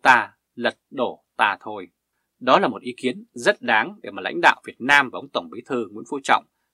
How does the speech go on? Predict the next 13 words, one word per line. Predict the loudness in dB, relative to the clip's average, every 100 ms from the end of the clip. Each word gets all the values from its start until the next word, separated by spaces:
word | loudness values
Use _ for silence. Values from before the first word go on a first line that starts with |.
| _ _ 0
phải | 0 0 _ _
nghiêm | -6 -6 -6
túc | -4 -4 _ _ _
suy | -12 -4 -4
nghĩ. | -6 -14 -16 _ _ _ _ _ _ _
Quý | 2
vị | 2
và |
các | 2
bạn | 2 2
vừa | 0
theo | -4
dõi | 0 -2